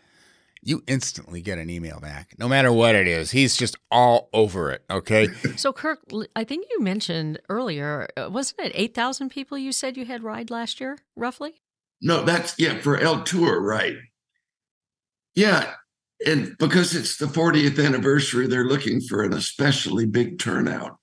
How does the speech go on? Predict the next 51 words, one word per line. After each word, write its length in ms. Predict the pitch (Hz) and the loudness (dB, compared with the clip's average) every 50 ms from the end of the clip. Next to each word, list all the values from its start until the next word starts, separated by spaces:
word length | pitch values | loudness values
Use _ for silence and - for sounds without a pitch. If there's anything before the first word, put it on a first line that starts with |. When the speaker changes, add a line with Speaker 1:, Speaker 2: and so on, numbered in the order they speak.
| _ | _
Speaker 2:
I 100 | - 220 | -4 -2
was 160 | 220 214 202 - | -2 -2 -4 -4
gonna 160 | 226 208 202 | -4 -4 -2
say, 200 | - - 185 185 | -2 -2 -2 -4
how 120 | 185 240 285 | -4 -4 -6
many, 280 | 320 294 262 226 - | -6 -6 -8 -6 -6
how 140 | - 196 262 | -6 -6 -4
many 160 | 330 392 349 | -4 -6 -6
people 280 | - - 262 254 - 233 | -6 -6 -8 -8 -8 -8
do 80 | 202 | -6
you 120 | 190 170 - | -6 -6 -6
think 280 | - - 196 208 - | -6 -6 -8 -8 -6
are 80 | 196 170 | -8 -8
gonna 220 | 170 185 170 160 | -6 -8 -8 -8
turn 260 | 151 - - 208 190 175 | -8 -8 -6 -6 -6 -4
out 180 | 160 151 147 | -6 -8 -8
this 220 | - 240 247 - - | -8 -10 -8 -8 -8
year? 220 | 180 160 165 160 | -6 -6 -4 -4
And, 240 | 160 160 165 160 - - - - - - _ _ - | -6 -6 -8 -10 -12 -16 -20 -20 -20 -20 _ _ -8
uh, 60 | 180 | -8
you 200 | 170 160 170 175 | -6 -6 -6 -6
know, 160 | 170 160 160 - | -6 -6 -4 -4
of 140 | 233 254 262 | -6 -4 -4
that 180 | 277 285 269 | -6 -6 -6
number, 380 | - 190 226 277 311 220 165 165 | -4 -6 -6 -6 -4 -4 -6 -6
how 140 | 151 175 262 | -6 -6 -8
many 200 | 320 392 415 392 | -8 -8 -10 -10
do 100 | - 302 | -10 -12
you 40 | 262 | -12
think 240 | - 302 285 262 - | -10 -12 -12 -10 -10
will 80 | 254 | -8
be 140 | 233 240 233 | -8 -8 -6
Rotarians 800 | 214 202 180 175 - 226 226 254 226 156 147 - 113 123 147 131 - | -6 -6 -6 -6 -6 -8 -8 -8 -8 -10 -10 -10 -10 -8 -8 -6 -6
that 140 | 175 107 | -6 -6
will 120 | 175 175 165 | -6 -8 -8
be, 500 | 170 170 165 165 160 160 156 160 - - | -6 -6 -6 -6 -6 -6 -6 -8 -10 -10
you 180 | - 170 160 151 | -10 -10 -8 -8
know, 140 | 151 139 139 | -8 -10 -10
doing 420 | 131 180 175 165 156 156 151 147 | -8 -6 -6 -6 -6 -8 -8 -10
this? 340 | 147 - 123 - - - - _ _ _ _ _ _ _ _ _ _ _ - | -10 -10 -10 -12 -12 -12 -16 _ _ _ _ _ _ _ _ _ _ _ 0
Speaker 3:
Uh, 220 | 131 143 - - - - - | 0 0 0 -2 -6 -6 -2
about 380 | - 139 139 151 160 180 175 156 | -2 0 2 4 4 4 4 4
a 60 | 156 | 2
hundred. 640 | 151 156 147 135 135 135 127 139 139 139 131 - - - _ _ _ _ _ _ _ _ - | 2 2 2 4 4 4 4 4 4 4 2 0 -6 -14 _ _ _ _ _ _ _ _ -2
I 60 | 147 | 0
think 280 | 143 - 208 208 208 | 2 2 2 2 2
the 80 | - - | 4 6
most 420 | 147 147 151 165 170 170 - - - | 6 6 6 6 4 2 0 0 2
we've 200 | 147 151 123 131 | 2 2 4 2
ever 260 | 139 139 - 120 127 | 2 0 0 -2 -2
had 460 | 127 135 - - - 110 - - - | -2 0 0 0 0 0 -2 -4 -6